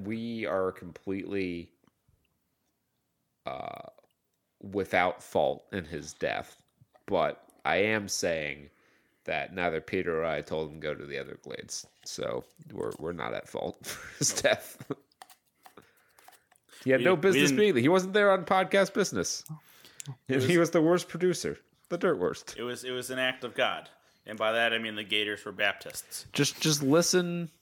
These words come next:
Speaker 1: just listen to the earlier episodes of this show, like, like the real early stuff.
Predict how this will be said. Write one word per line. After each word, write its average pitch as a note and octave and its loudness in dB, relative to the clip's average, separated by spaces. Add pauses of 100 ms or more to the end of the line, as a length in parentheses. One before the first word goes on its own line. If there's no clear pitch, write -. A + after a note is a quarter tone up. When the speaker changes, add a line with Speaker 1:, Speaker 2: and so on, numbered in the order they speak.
Speaker 1:
just - -6
listen G3 0
to F#3 0
the G3 4
earlier F#3+ 6
episodes E3+ 2
of D#3 -2
this D#3 2
show, A2 2
like, E2+ -2
like G#2 2
the A#2+ 2
real D#3 4
early D3 4
stuff. - 0